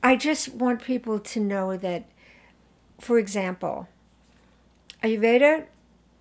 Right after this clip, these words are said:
very seriously recommends that you eat freshly made food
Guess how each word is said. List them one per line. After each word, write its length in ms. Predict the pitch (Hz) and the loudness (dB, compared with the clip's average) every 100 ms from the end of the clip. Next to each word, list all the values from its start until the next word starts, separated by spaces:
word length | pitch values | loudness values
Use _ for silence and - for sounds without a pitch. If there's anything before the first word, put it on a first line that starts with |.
| _ | _
very 380 | 196 208 214 240 | -2 2 4 2
seriously 800 | 240 - 220 214 196 - 190 185 | 0 0 0 2 -2 -6 -6 -4
recommends 1040 | 180 180 196 202 190 170 180 208 - - _ _ | -2 -4 -4 -4 -6 -8 -10 -12 -14 -14 _ _
that 240 | - 202 - | -6 -6 -4
you 200 | 202 - | -6 -6
eat 320 | 208 196 185 - _ _ _ _ | -8 -6 -8 -14 _ _ _ _
freshly 600 | - 220 214 - 233 233 | -6 -2 -2 -2 0 0
made 420 | 214 196 190 180 | 0 -2 -4 -6
food 420 | - 175 175 165 | -4 -2 -2 -6